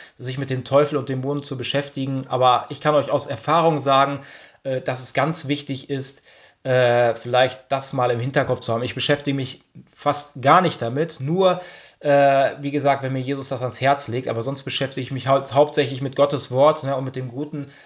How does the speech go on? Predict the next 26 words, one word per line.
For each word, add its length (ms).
Aber 180
es 100
gibt 160
auch 140
Zeiten, 460
in 140
denen 160
mir 100
Jesus 460
zeigt, 280
jetzt 160
ist 180
es 100
dran, 280
sich 160
damit 320
zu 120
beschäftigen, 600
ne? 120
Und 120
das 80
ist 100
ganz 260
wichtig, 320
dass 240
wir, 160